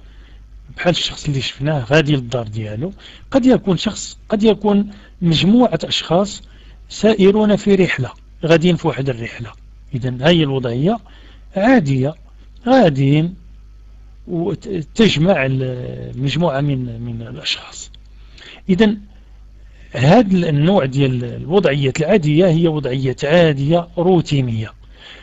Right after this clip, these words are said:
إذن من يكون، من يكونوا في هذا النوع ديال الوضعيات، الأفعال والسلوكات الصادرة عنا يغلب عليها الطابع الآلي. إذن الطابع الآلي،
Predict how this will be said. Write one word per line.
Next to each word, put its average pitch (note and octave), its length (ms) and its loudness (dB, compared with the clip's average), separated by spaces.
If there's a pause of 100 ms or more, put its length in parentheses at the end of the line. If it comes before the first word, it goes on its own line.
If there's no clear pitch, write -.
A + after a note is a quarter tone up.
(220)
إذن F3+ 280 2 (440)
من F#3 300 6
يكون، A3 300 2
من G3+ 300 6
يكونوا G3 320 2
في D3+ 120 0
هذا D#3 120 4
النوع D#3 360 0
ديال C3 220 0
الوضعيات، B2 680 -2 (380)
الأفعال F#3+ 800 4 (460)
والسلوكات E3 640 0
الصادرة D#3+ 540 2
عنا B2 360 -8 (280)
يغلب E3 420 2
عليها C#3+ 300 0
الطابع C#3+ 400 0
الآلي. A#2 480 -6 (1500)
إذن B2 220 -4 (100)
الطابع F#3+ 360 2
الآلي، C#3 320 -4